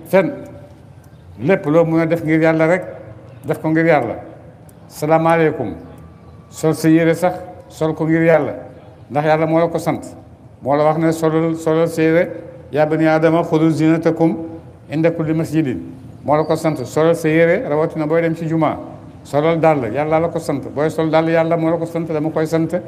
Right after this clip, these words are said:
Sol ndax Yàlla moo ma ko sant. Maa ngi koy def. Bu ko defee dinaa ci am njëriñ ne bu ma ko solee dàll yi,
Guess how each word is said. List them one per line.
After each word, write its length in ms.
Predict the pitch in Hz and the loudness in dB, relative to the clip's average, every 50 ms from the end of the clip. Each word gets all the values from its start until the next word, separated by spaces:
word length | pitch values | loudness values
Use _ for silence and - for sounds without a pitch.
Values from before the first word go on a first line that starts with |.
| - - - - | -12 -18 -18 -18
Sol 200 | - - 165 165 165 | -4 -2 0 2 2
ndax 180 | 160 156 147 | 2 0 2
Yàlla 220 | 160 151 151 160 160 | 2 2 2 2 0
moo 140 | 160 165 165 | 0 0 0
ma 100 | 165 170 | 0 0
ko 100 | 165 170 | -2 -2
sant. 220 | 165 - 156 131 - - - - - - - - - | 0 0 -2 -2 -2 -6 -10 -14 -16 -18 -20 -10 -4
Maa 120 | 117 147 | -2 -2
ngi 80 | 160 156 | 0 2
koy 140 | 165 160 165 | 0 0 2
def. 200 | 151 147 156 - - - - - - - | 0 -2 -2 -6 -14 -18 -20 -20 -18 -10
Bu 60 | 120 | -6
ko 80 | 131 151 | -2 -2
defee 200 | 160 151 160 156 | 0 0 0 0
dinaa 200 | 143 147 160 160 | 0 0 0 -2
ci 120 | 156 - | 0 -2
am 140 | 165 156 165 160 | -2 0 0 2
njëriñ 260 | 160 165 165 165 165 | 2 2 2 2 0
ne 60 | 165 | -2
bu 100 | 160 151 147 156 | -2 -2 -4 -4
ma 60 | 156 | -2
ko 100 | 170 175 | -2 -4
solee 300 | 165 - 160 156 165 165 | -4 -2 -2 0 0 2
dàll 240 | 165 165 160 156 160 | 2 0 0 0 0
yi, 180 | 165 185 240 | 0 -2 -2